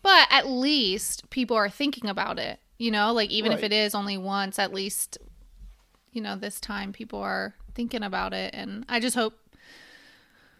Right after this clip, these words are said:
Speaker 1: those of us that are more fortunate with everything in twenty twenty, maybe we're have an opportunity to give more than maybe what we have in the past too. And I know you and I have talked about that
Speaker 2: Mm-hmm.
Speaker 1: a little bit of, like,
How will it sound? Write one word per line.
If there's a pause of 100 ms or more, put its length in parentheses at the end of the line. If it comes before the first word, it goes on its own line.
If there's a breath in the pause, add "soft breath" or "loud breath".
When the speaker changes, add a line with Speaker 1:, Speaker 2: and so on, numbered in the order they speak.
(240 loud breath)
Speaker 1:
those
of
us
that
are
more
fortunate
with
everything
in
twenty
twenty, (100)
maybe
we're (1500 loud breath)
have
an
opportunity
to
give
more
than
maybe
what
we
have
in
the
past
too.
And
I
know
you
and
I
have
talked
about
that (140)
Speaker 2:
Mm-hmm. (180)
Speaker 1:
a
little
bit
of,
like,